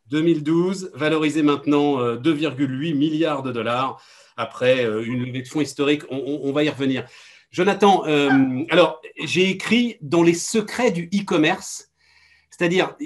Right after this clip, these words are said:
il faut, euh, décrire, moi je me souviens très bien de la première fois qu'on s'était parlé, tu,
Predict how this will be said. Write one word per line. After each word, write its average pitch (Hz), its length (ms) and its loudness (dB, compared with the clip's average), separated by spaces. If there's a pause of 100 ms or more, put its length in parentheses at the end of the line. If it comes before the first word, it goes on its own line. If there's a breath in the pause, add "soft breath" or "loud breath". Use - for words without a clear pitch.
(120)
il 175 140 -6
faut, 269 360 4
euh, 147 680 4 (160)
décrire, 208 440 0 (200)
moi 208 160 4
je 202 80 2
me 196 40 4
souviens 185 240 -2
très - 200 -2
bien 233 120 0
de 208 60 2
la 214 60 2
première 185 300 0
fois 214 120 -2
qu'on 180 100 -4
s'était 156 220 -4
parlé, 160 540 0 (1300)
tu, 165 800 -2